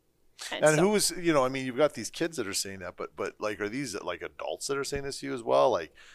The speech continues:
Speaker 1: Yeah.
Speaker 2: teachers or, like, who's saying this stuff to you?
Speaker 1: Yeah, like, p-, like, kids' parents, friends' parents literally said those things.
Speaker 2: Wow.
Speaker 1: Um, and,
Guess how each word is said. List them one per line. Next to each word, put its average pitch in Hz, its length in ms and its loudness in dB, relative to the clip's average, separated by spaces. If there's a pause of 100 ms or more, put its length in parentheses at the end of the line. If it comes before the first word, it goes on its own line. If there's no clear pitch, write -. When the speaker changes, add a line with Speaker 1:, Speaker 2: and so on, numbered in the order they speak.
(320)
Speaker 1:
Yeah. 180 180 2
Speaker 2:
teachers 92 920 2
or, 87 120 -2
like, 104 180 -2
who's 156 220 0
saying 143 260 -2
this - 180 -6
stuff - 240 -10
to - 120 2
you? - 100 -20 (460)
Speaker 1:
Yeah, 220 220 8
like, 196 240 -2 (560)
p-, - 200 -6
like, 214 200 0
kids' 247 240 0
parents, - 680 -6
friends' 220 400 2
parents - 600 -6
literally 185 320 -4
said - 260 -6
those - 220 -10
things. - 380 -14
Speaker 2:
Wow. 65 280 -12 (500)
Speaker 1:
Um, 175 520 2 (380)
and, 208 160 2